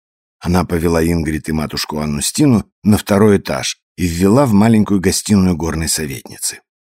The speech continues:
Матушка Анна Стина остановилась у дверей нарядной комнаты, но Ингрид совсем не смутилась. Она подошла к старой барыне и пожала ей руку. Может быть, она была бы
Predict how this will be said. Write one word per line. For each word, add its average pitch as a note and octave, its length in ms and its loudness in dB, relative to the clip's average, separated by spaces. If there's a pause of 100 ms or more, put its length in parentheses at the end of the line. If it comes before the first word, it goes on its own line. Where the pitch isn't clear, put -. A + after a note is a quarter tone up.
(320)
Матушка F2 480 -2
Анна E2+ 160 -2
Стина A2 360 2
остановилась F2 640 -2
у D#2+ 40 -8
дверей F2 280 0
нарядной E2+ 440 -4
комнаты, A2 560 0 (300)
но G#2+ 240 4
Ингрид E3 440 4
совсем F3 460 0
не - 60 2
смутилась. E2+ 640 -4 (300)
Она F#2+ 440 2
подошла F2 480 0
к - 60 -8
старой C2+ 320 -8
барыне D3+ 480 0 (120)
и - 100 0
пожала F#2+ 440 0
ей C#2+ 260 -6
руку. A#1 400 -14 (1040)
Может G2+ 360 4
быть, A#2+ 260 2
она G2 180 4
была F#2 240 4
бы F2 420 2